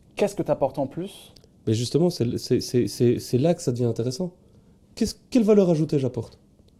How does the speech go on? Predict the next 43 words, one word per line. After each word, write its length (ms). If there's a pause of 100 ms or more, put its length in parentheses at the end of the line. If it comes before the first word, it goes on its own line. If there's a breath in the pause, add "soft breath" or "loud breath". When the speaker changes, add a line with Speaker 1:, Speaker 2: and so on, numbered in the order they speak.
(160)
Speaker 2:
Quelle, 220
quelle 160
est 60
ma 100
proposition 540
de 80
valeur ? 280
D'où, 240
de 120
quel 180
point 160
de 80
vue 100
je 80
me 140
parle 300
quand 160
je 100
place ? 340 (600 soft breath)
Qui, 220
qui, 200
qu'est-ce 160
que 100
j'ai 120
dans 160
le 80
ventre ? 180
Pourquoi 160
est-ce 100
que 60
des 180
gens 280
viendraient 400
me 60
faire 160
le 80
plaisir 280
d'écouter 320
ce 80
que 80
j'ai 80
à 60
raconter ? 320